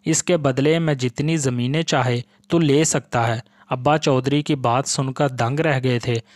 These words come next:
"चौधरी साहब, आप ये कैसी बातें कर रहे हैं? आपको मेरी बेटी क्यों चाहिए?" पहले तो अब्बा ने सोचा कि शायद अपने बेटे के लिए मेरी बेटी का रिश्ता मांग रहा है,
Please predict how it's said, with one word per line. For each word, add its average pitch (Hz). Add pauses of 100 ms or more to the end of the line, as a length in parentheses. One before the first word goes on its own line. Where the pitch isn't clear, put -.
(180)
"चौधरी 156
साहब, 127 (240)
आप 151
ये 175
कैसी 135
बातें 135
कर 123
रहे 113
हैं? 117 (320)
आपको 131
मेरी 143
बेटी 131 (100)
क्यों 165
चाहिए?" 123 (320)
पहले 139
तो 160
अब्बा 131
ने 156
सोचा 123 (280)
कि 175
शायद 147
अपने 175
बेटे 139
के 160
लिए 160
मेरी 151
बेटी 120
का 160
रिश्ता 143
मांग 135
रहा 117
है, 120